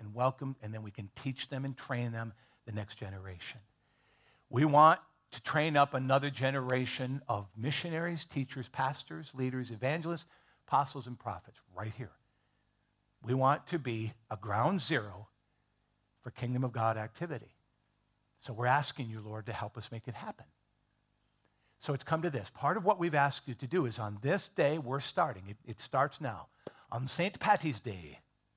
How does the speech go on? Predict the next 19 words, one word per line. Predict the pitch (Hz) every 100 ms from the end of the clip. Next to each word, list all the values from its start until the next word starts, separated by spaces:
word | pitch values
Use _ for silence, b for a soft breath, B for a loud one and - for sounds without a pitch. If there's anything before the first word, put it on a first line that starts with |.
| _ _ b b b b b b b b _ _ _
we | 120 170
are | 196 170 165
going | 151 170
to | -
give | 135 151 165
this | 143 151 143
miracle | 139 156 151 - 156
offering, | 139 156 - 180 226
and | 160
we're | 131
gonna | 127
ask | 143 139 151 -
God, | 151 170
it's | 139 151
our, |
kind | - 180
of | 180
our | 123
lunch. | 160 220 - -